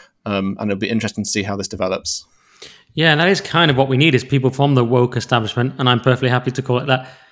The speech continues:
Speaker 2: to come out and say these things, and then people will actually listen. So yeah, it sounds like she's the sort of Australian doctor version of Ellen or something like that. But yeah, we have a,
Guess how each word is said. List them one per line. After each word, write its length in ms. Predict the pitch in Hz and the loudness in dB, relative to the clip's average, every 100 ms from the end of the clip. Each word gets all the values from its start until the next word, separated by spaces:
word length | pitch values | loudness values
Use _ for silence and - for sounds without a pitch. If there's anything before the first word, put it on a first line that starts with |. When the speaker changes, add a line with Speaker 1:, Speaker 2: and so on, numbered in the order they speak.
| _ _ | _ _
Speaker 2:
to 100 | 143 | -2
come 200 | 135 143 | 2 2
out 100 | 143 | 4
and 100 | 131 | 2
say 180 | 151 165 | 2 2
these 140 | 139 | 2
things, 160 | 120 117 | 0 -2
and 160 | 151 | 2
then 100 | 135 | 2
people 220 | 127 131 127 | 4 4 2
will 80 | |
actually 260 | 127 - 127 | 0 0 2
listen. 400 | 123 147 - 110 | 2 2 0 -4
So 140 | - | 2
yeah, 160 | 135 139 | 4 4
it 40 | |
sounds 220 | 131 160 139 | 4 2 2
like 140 | 135 | 2
she's 180 | 143 131 | 0 0
the 80 | 131 | 0
sort 140 | 131 | 0
of 80 | 123 | 0
Australian 580 | 123 - 139 135 127 117 | 0 0 0 2 2 2
doctor 380 | 131 135 - | 0 0 -2
version 320 | 123 123 117 120 | 0 2 2 0
of 100 | 113 - | -2 0
Ellen 400 | 127 135 107 104 - - _ - | 2 4 2 -2 -8 -20 _ -10
or 100 | 120 | -4
something 260 | 139 127 | -2 0
like 220 | 123 123 | 2 2
that. 280 | 123 135 - - - - - _ | 2 2 0 -10 -20 -20 -20 _
But 100 | - | 0
yeah, 100 | 147 | 4
we 140 | 160 143 | 6 6
have 160 | 151 | 4
a, 240 | 139 131 | 4 2